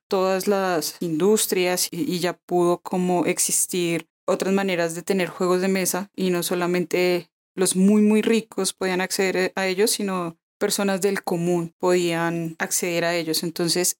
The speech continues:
esta segunda parte comienza en el siglo diecinueve durante la Revolución Industrial, un periodo que trajo consigo cambios tecnológicos y sociales muy significativos.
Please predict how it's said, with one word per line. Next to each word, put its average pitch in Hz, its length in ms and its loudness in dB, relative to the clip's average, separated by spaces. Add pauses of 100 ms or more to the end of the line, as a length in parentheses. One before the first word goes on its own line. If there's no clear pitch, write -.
(140)
esta 196 280 -2
segunda 196 400 0
parte 196 540 -4 (140)
comienza 226 840 0
en 208 120 4
el 196 120 0
siglo 190 380 0
diecinueve 208 680 2
durante 196 440 0
la 175 100 0
Revolución 170 560 -2
Industrial, 196 640 0 (200)
un 196 160 0
periodo 190 420 0
que 214 100 -2
trajo 175 340 -4
consigo 180 460 -4
cambios 196 420 -2
tecnológicos 208 960 0
y 185 120 -4
sociales 180 480 -2
muy 202 240 2
significativos. 196 880 0